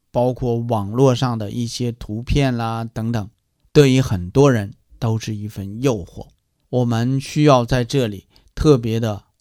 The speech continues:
来约束我们自己，让我们能够摆脱这方面的诱惑。没有一个人对于情欲是免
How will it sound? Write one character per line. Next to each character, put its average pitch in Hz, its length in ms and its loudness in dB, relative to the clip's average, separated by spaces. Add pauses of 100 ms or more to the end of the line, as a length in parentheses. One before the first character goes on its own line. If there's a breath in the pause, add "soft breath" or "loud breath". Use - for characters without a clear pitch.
(120)
来 110 480 -4 (140)
约 143 280 6
束 131 300 -2
我 104 80 -6
们 95 200 -8
自 123 160 -6
己， - 280 -12 (360)
让 139 220 4
我 117 100 2
们 107 300 -4 (160)
能 120 160 -4
够 120 120 0
摆 98 360 2
脱 123 360 2 (120)
这 117 160 -2
方 104 200 -8
面 101 180 -10
的 92 120 -12
诱 104 200 -6
惑。 - 240 -16 (420)
没 147 180 8
有 165 120 8
一 147 140 6
个 147 140 6
人 117 400 2 (120)
对 127 220 4
于 113 140 2
情 110 420 -2
欲 120 260 0
是 - 200 -4
免 107 280 -2